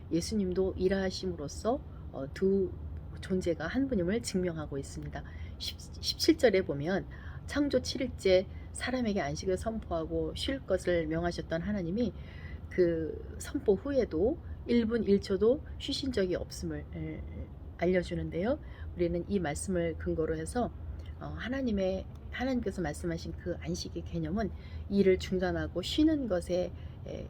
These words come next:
그 초점이 있는 것이 아니라 오히려, 어, 안식이라는 것은 하나님의 관계를 정립하는 시간을 가짐으로써, 어, 내가 입은, 은혜 입은 피조물이라는 것을 생각하게 하고, 그래서 그 생각으로 인해서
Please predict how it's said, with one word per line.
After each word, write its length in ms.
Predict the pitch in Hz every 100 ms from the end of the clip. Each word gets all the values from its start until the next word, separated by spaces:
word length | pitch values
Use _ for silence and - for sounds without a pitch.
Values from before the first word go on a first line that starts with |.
| -
그 140 | -
초점이 400 | - 247 277 247
있는 180 | 170 160
것이 220 | 151 156
아니라 540 | - 151 160 147 226 - - - - -
오히려, 540 | 165 165 156 151 151 - - -
어, 240 | - 71 -
안식이라는 600 | - 175 190 180 175 165
것은 340 | 156 - 180 170 - -
하나님의 480 | - 277 254 208 -
관계를 420 | - 170 175 170
정립하는 680 | 170 147 202 190 165 160 170
시간을 400 | - - 190 180
가짐으로써, 760 | - - 165 139 143 190 254 - - - - -
어, 180 | - 147 135
내가 340 | 185 190 175 - -
입은, 340 | - 196 160 143 - -
은혜 220 | 190 208
입은 340 | 214 175 170 160
피조물이라는 640 | - 269 262 208 175 156
것을 380 | 143 143 156 151 - -
생각하게 520 | - - - - 147
하고, 320 | 143 - 175 - - - -
그래서 340 | - 160 160
그 140 | - 160
생각으로 480 | 240 240 220 175
인해서 420 | 160 143 143 190